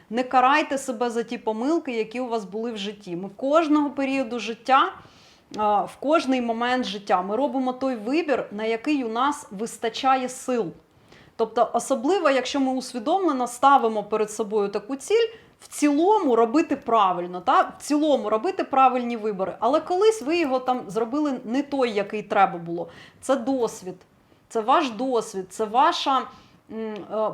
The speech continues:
планка тоді була, та? Ви не могли скакнути вище своєї голови. В якийсь момент ви вибрали, наприклад, десь неправильно. І чим старше ми стаємо, тим більше таких прикладів у кожного в житті.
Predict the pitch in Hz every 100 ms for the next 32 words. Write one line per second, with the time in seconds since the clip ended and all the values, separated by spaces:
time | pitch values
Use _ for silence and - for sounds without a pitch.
0 | - 240 277 269 254 233 226 208 220 208
1 | 226 233 220 175 170 269 262 220 226 302
2 | - 233 277 285 254 294 294 - 220 220
3 | 247 269 226 233 254 233 220 214 233 233
4 | 226 226 240 214 190 208 214 359 330 262
5 | 262 302 226 214 254 240 202 262 277 269
6 | 247 214 208 214 285 277 214 214 254 240
7 | 233 240 214 175 175 165 170 - - 202
8 | 254 262 - 294 285 262 254 254 269 285
9 | 330 247 240 220 262 269 247 - 226 247
10 | - 277 277 226 214 214 220 254 226 185
11 | 180 180 165 185 - 156